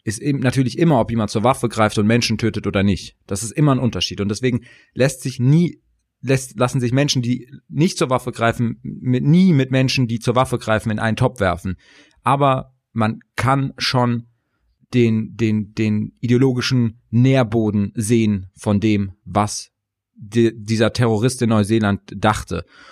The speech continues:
Und da, der, das ist einfach nicht weit weg von der identitären Bewegung. Und du hast es angesprochen.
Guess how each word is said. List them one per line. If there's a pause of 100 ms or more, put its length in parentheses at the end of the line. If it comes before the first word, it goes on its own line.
(320)
Und
da,
der,
das
ist
einfach
nicht
weit
weg
von
der
identitären
Bewegung.
Und
du
hast
es
angesprochen.